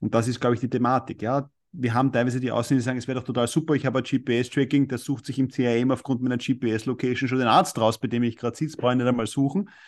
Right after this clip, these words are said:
ist die eine Ecke. Und die anderen sagen, um Gottes Willen, der G-P-S-Tracking in meinem iPad drinnen. Ja, also diese Vertrauensfrage, ja, im Sinne der Technologie,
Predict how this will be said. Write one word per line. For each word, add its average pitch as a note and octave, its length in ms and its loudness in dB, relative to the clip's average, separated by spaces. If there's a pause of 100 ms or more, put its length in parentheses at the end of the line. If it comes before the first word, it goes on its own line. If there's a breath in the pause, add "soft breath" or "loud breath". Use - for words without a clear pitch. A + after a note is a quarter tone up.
(100)
ist - 200 -10
die - 100 -4
eine A#2+ 280 0
Ecke. B2+ 300 -2 (220 loud breath)
Und C3+ 160 0
die A2+ 80 0
anderen B2+ 160 4
sagen, C#3 160 4
um C3+ 120 4
Gottes B2+ 360 0
Willen, C3 100 2
der C3 80 -2
G-P-S-Tracking B2 800 0
in B2+ 60 4
meinem C3 220 2
iPad - 240 -8
drinnen. - 300 -10
Ja, G#2+ 120 0
also A2+ 180 2 (240 loud breath)
diese A2 160 0
Vertrauensfrage, G#2+ 1200 2 (160)
ja, A#2+ 320 -6 (420 loud breath)
im D3 120 2
Sinne B2+ 180 6
der A#2 140 4
Technologie, B2 840 2